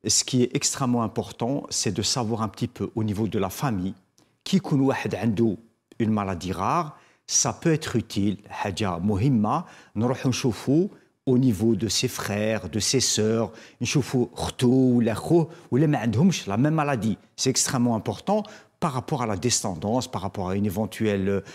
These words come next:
grossesse, par rapport à pas mal de choses. Ça, c'est extrêmement important. والحاجة الثالثة, nous avons fait quand même depuis à peu près واحد une dizaine d'années, euh, ما ندخل-، sans rentrer dans les détails techniques, عندنا حنا le génome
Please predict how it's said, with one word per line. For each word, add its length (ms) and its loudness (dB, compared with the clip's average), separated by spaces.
grossesse, 600 0
par 140 -6
rapport 260 -4
à 80 -4
pas 100 -2
mal 140 0
de 120 -2
choses. 280 -4
Ça, 140 -6
c'est 140 0
extrêmement 360 0
important. 380 -8
والحاجة 360 0
الثالثة, 760 0
nous 220 4
avons 200 0
fait 280 -2
quand 160 -2
même 280 0
depuis 400 -2
à 80 0
peu 100 -6
près 200 -6
واحد 260 -6
une 100 -2
dizaine 320 0
d'années, 380 -2
euh, 420 0
ما 180 0
ندخل-، 380 -6
sans 200 0
rentrer 320 -4
dans 120 -2
les 120 -2
détails 300 -4
techniques, 420 -4
عندنا 300 0
حنا 200 -2
le 120 2
génome 500 0